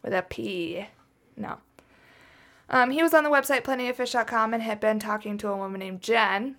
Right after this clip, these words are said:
And on October tenth, two thousand eight, he told his friends he was gonna go meet Jen, and his friends were a little bit skeptical about this.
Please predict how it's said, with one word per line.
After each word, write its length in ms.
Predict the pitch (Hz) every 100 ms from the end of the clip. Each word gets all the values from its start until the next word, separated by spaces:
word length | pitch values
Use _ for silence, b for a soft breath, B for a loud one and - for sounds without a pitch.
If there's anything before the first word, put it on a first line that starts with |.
| _ _ _ _ _ _ _
And 400 | 220 220 208 202
on 220 | 208 202
October 520 | 202 208 - 220 202
tenth, 360 | 196 220 202 208
two 180 | - 208
thousand 400 | 202 190 190 208
eight, 220 | 285 - b b b _
he 120 | 233
told 240 | 262 262
his 100 | 254
friends 300 | - 240 240
he 40 | 240
was 120 | 233
gonna 200 | 233 226
go 200 | 226 220
meet 340 | 226 254 - _ _ -
Jen, 520 | 208 196 190 208 208 B B _
and 720 | 226 202 196 190 190 208 - - _ -
his 240 | 220 214
friends 580 | - 214 196 196 208 -
were 320 | 190 185 185
a 80 | -
little 200 | 196 311
bit 180 | 330 349
skeptical 560 | - 185 - 247 - 262
about 360 | 262 320 330
this. 420 | 370 370 - -